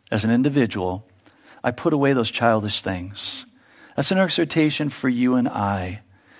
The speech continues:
to make sure that as our knowledge increases, that we don't take it upon ourselves that it was our great knowledge that got me to this place.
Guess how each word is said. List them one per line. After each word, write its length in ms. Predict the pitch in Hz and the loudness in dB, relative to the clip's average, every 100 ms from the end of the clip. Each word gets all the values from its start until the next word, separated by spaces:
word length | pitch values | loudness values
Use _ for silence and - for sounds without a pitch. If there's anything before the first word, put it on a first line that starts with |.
| - - - - | -20 -20 -14 -4
to 80 | |
make 180 | 151 165 | 2 2
sure 280 | - - 170 | 2 2 4
that 140 | 156 | 6
as 160 | 139 139 | 6 6
our 140 | 139 | 4
knowledge 540 | 135 135 147 175 185 165 | 6 6 6 4 2 0
increases, 1080 | 156 - 160 160 - 95 95 92 - - - _ _ _ _ _ _ _ | -2 -2 -2 0 0 0 -4 -4 -2 -4 -8 _ _ _ _ _ _ _
that 80 | 123 | -2
we 80 | 123 | 2
don't 220 | 143 160 | 2 0
take 580 | - 147 143 143 - - _ _ | -2 0 0 -4 -16 -20 _ _
it 80 | 123 | -4
upon 260 | 113 - 120 | -2 -2 0
ourselves 480 | 107 - 113 107 | 0 2 2 2
that 100 | 110 | -2
it 60 | 101 | -4
was 160 | 101 - | -4 -6
our 220 | - 117 120 | -2 0 0
great 240 | 117 110 | -2 -4
knowledge 420 | 98 104 104 92 | -4 -2 -2 -4
that 160 | - 98 | -6 -4
got 180 | 104 101 | -4 -4
me 120 | 95 | -8
to 120 | 104 | -10
this 180 | 95 - | -8 -8
place. 600 | - - 110 - - | -8 -10 -8 -10 -10